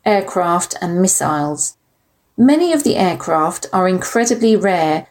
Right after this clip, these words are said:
housing the last remaining Boulton Paul Defiant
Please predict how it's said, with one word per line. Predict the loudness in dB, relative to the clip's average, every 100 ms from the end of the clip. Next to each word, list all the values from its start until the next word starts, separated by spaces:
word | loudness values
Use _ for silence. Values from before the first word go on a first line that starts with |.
| -4
housing | 0 2 2 2
the | 4 4
last | 4 4 2 4
remaining | 4 4 2 -2 -4 -2
Boulton | 2 2 2 2 4 2 0
Paul | -2 0 0 -4 -6 -4
Defiant | -4 0 2 2 0 -2